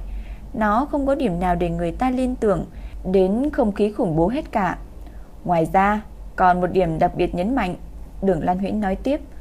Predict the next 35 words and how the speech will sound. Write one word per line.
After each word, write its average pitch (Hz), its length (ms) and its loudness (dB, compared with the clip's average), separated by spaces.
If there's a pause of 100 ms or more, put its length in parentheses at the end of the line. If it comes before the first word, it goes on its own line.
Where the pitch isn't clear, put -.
(400)
"huyết 285 220 4
tự 208 220 4
chỉ 175 160 2
thị 185 260 2
cấp 277 160 2
ma 220 200 0
vương, 214 320 0 (480)
chỉ 196 140 2
cần 180 360 4
không 254 240 0
phải 202 140 2
là 170 140 2
chủ 175 200 0
hộ 175 220 -2
tiếp 294 240 -2
nhận 208 220 -2
huyết 269 220 0
tự - 200 0
chỉ - 220 -2
thị, 185 240 0 (480)
thì 185 280 6
dù 185 260 4
có 190 120 4
đến 202 200 2
địa 247 140 -2
điểm 170 240 0
chỉ 285 240 -4
thị, 196 240 2 (320)
cũng 220 320 2
sẽ - 200 -4
không, 240 160 -4 (100)
tuyệt - 240 0
đối 175 220 2
không 208 240 -2
chết." 254 220 0